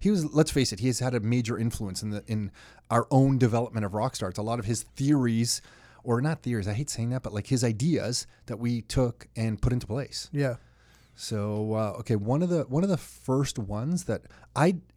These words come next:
Speaker 1: that really kinda hit home with me is this whole concept of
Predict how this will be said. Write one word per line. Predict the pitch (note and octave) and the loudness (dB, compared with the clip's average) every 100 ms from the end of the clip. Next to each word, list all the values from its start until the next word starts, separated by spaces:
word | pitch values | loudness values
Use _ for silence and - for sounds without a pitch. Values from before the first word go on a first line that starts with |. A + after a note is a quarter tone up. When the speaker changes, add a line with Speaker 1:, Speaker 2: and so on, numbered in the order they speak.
| _ - _ | _ -20 _
Speaker 1:
that | C3 A#2+ - - | -4 -4 -4 -6
really | A#2+ F3 G3+ C3+ | 4 6 6 4
kinda | - A#2+ G#2+ | 0 -2 0
hit | B2+ - | 0 -2
home | A#2+ A#2 | -2 0
with | C3+ - | -2 -2
me | D#3 F3 | -2 -2
is | A#2 | -2
this | A#2+ - - - | -4 -6 -16 -14
whole | - D3 | -4 -4
concept | - C3 C3+ - C3+ B2 | -2 -2 0 0 -2 0
of | A2 | -2